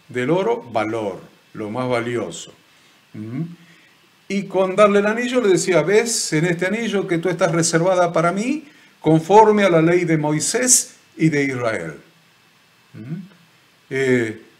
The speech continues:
y ese anillo de bodas que es, eh, el sello, el sello para nosotros es el Espíritu Santo,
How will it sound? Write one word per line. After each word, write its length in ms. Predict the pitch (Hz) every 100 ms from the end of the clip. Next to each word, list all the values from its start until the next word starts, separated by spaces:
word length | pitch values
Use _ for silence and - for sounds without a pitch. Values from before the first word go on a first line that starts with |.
| -
y 100 | 131
ese 280 | 151 160 165
anillo 360 | 175 190 170
de 80 | 175
bodas 400 | 175 196 180 185 170
que 360 | - 135 139 139 - _ _ _ _ _ -
es, 360 | 139 135 -
eh, 560 | 139 135 123 120 117 113 - _ -
el 180 | 127 127
sello, 760 | - 220 233 180 127 135 160 - _ _ _ _ _ -
el 140 | 123
sello 680 | - 208 202 123 131 156 165 - _ _ _ _ _ _
para 200 | 131 131
nosotros 680 | 139 139 190 196 190 180 170 - _ _ _ _
es 260 | - 135 -
el 100 | 131
Espíritu 420 | 123 147 139 135
Santo, 480 | - 131 110 104